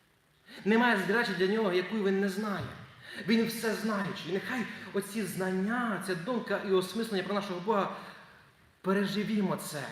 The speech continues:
І нехай це укріпить нашу віру, в якого Бога ми віримо, якому Богу ми поклоняємося,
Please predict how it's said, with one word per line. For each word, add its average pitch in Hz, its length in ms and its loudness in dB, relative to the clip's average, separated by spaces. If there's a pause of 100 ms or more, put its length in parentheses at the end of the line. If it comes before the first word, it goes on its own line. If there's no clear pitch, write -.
І 190 60 0
нехай 202 240 2
це 202 140 2
укріпить 202 420 -2
нашу 202 400 2 (140)
віру, 226 320 0 (400)
в 147 40 -8
якого 202 300 0
Бога 196 300 -2
ми 185 260 0
віримо, 156 300 -8 (420)
якому 214 220 2
Богу 226 220 2
ми 208 160 4
поклоняємося, 202 840 0